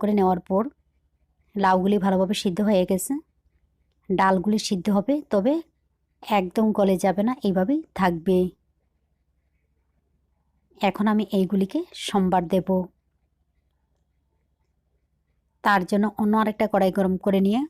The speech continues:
এর মধ্যে দিয়ে দিলাম সর্ষের তেল। তেল ভালোভাবে গরম হয়ে গেলে ফোড়নের মধ্যে দিয়ে দেব আস্ত জিরা, একটা শুকনা লঙ্কা, সর্ষে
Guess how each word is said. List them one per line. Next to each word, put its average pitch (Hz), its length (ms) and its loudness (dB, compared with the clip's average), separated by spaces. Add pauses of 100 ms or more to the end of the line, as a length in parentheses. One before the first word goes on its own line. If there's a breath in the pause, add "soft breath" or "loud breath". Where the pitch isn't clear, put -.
(160)
এর 185 100 2
মধ্যে 190 260 0
দিয়ে 185 180 2
দিলাম 202 240 -2 (200)
সর্ষের 185 460 -2 (120)
তেল। 180 200 2 (2250)
তেল 214 200 2
ভালোভাবে 190 400 2 (100)
গরম 190 220 2
হয়ে 185 160 2
গেলে 202 160 0 (220)
ফোড়নের 190 400 0
মধ্যে 185 240 0
দিয়ে 185 140 2
দেব 202 160 -2 (640)
আস্ত - 400 -4 (200)
জিরা, 214 240 -2 (840)
একটা 202 260 -2 (100)
শুকনা 202 300 -2
লঙ্কা, 190 320 0 (280)
সর্ষে - 420 -2